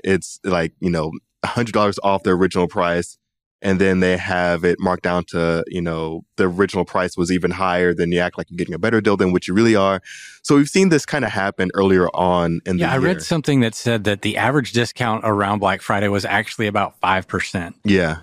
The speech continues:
Speaker 2: The biggest discounts actually occur on the Super Saturday, which is the Saturday before Christmas. Is that right?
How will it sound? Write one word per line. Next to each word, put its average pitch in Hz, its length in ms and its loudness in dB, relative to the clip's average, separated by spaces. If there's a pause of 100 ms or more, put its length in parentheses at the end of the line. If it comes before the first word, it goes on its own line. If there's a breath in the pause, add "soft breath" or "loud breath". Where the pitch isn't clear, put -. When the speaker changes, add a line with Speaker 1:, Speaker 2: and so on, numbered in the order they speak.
(120)
Speaker 2:
The 113 100 0
biggest 127 600 -2
discounts 104 560 -2
actually 98 320 -2
occur 101 400 0
on 98 240 0
the 92 100 -2
Super - 600 -2
Saturday, 110 720 0
which 95 240 -2
is 98 80 -2
the 98 100 -2
Saturday 110 440 0
before 117 500 0
Christmas. - 480 -8
Is 92 80 -6
that 110 180 -2
right? 156 300 -2